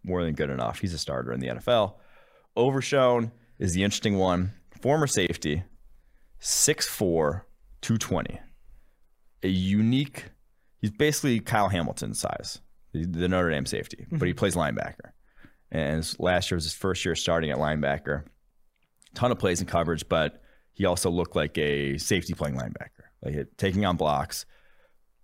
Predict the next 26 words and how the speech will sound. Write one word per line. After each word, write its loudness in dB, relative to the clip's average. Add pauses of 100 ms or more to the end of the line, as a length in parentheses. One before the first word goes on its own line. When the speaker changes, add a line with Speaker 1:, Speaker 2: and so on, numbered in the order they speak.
(220)
Speaker 1:
trying 2
to, 0
you 0
know, -4
stick 0
his 0
nose 2
and 0
stuff -2
a 0
running 2
back 2
in -2
the -2
hole. 0
He's -2
the -2
one 0
going -2
backwards. -4
It's -12
just -6
difficult -2
to -8
play. 2
So 2